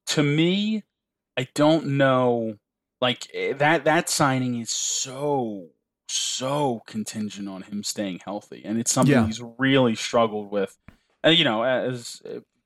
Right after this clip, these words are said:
Speaker 1: coming from an N L East team, like, you, you see him, and he, and, like, you just pay attention to the news about that, those specific teams a lot more, and it, it, like, it just felt like he was constantly injured, and one of those pieces from that, that,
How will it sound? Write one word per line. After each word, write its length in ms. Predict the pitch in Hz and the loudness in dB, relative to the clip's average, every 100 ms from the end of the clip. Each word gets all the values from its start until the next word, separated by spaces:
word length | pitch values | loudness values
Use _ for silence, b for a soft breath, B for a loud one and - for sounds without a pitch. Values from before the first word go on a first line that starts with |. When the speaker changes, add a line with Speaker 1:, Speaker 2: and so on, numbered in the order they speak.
| - | -6
Speaker 1:
coming 200 | 147 139 | -2 -2
from 200 | - 120 | -2 -2
an 60 | 123 | -2
N 140 | 127 | 0
L 200 | 120 120 | 0 0
East 260 | 151 - - | -2 -4 -4
team, 320 | 127 117 113 | -2 0 0
like, 240 | 110 - | -2 -6
you, 120 | 113 | -12
you 60 | 110 _ _ | -12 _ _
see 360 | - - 156 143 | -2 0 0 0
him, 220 | 131 123 | 2 2
and 120 | 110 | 2
he, 220 | - - 113 | -2 -8 -4
and, 260 | 120 107 | -2 -2
like, 200 | 117 110 _ _ _ - | -6 -6 _ _ _ -8
you 80 | 151 | -4
just 160 | 143 | -4
pay 160 | - 139 | 0 0
attention 360 | 131 131 - 127 | 0 -2 -2 -4
to 60 | |
the 80 | 117 | -2
news 360 | 113 120 117 107 | 0 0 0 -2
about 340 | 110 104 - | -2 -2 0
that, 260 | 110 - 110 | -2 0 -2
those 200 | 117 113 | -2 -4
specific 420 | - - 110 - | -8 -12 -12 -8
teams 320 | - 117 107 | -2 0 0
a 40 | 107 | -2
lot 260 | 107 95 | 0 0
more, 460 | 107 123 117 107 104 | 0 2 2 0 -2
and 420 | 110 113 110 104 - _ _ _ _ _ _ | -2 0 0 -2 -8 _ _ _ _ _ _
it, 200 | 147 135 _ | 0 0 _
it, 200 | - 135 - - | -6 -6 -8 -8
like, 300 | 131 - - - | -8 -8 -18 -14
it 120 | 120 | -8
just 240 | - 156 - | -4 -2 2
felt 200 | 160 135 | 4 4
like 160 | 131 | 0
he 100 | - | -2
was 180 | 127 123 | -6 -6
constantly 720 | - - 123 120 - 107 113 | -2 2 2 2 0 -2 0
injured, 480 | 107 123 107 107 98 - | 0 0 -2 -8 -12 -6
and 220 | 110 117 | -4 -4
one 220 | 117 123 123 | 0 2 2
of 160 | 107 | 0
those 220 | 117 117 | -2 -2
pieces 500 | - - 131 123 117 | -6 -10 -8 -6 -8
from 280 | - 123 113 | -6 0 2
that, 260 | 113 113 - - | 4 2 -2 0
that, 220 | 120 | 0